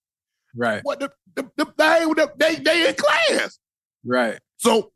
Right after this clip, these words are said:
Speaker 2: that's where I need to be, in the front of the class. Every, every Friday,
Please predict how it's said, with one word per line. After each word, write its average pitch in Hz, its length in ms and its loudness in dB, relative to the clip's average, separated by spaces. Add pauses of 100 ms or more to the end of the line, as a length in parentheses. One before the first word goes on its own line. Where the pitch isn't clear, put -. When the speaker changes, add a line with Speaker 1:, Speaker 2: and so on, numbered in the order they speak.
Speaker 2:
that's 165 220 2
where 202 180 2
I 311 280 2
need 214 240 2
to 156 40 2
be, 135 240 -6 (460)
in 151 120 -2
the 180 80 -2
front 156 220 2
of 170 80 -2
the 214 60 4
class. 247 540 -2 (720)
Every, 147 280 4 (220)
every 180 280 4
Friday, 180 520 0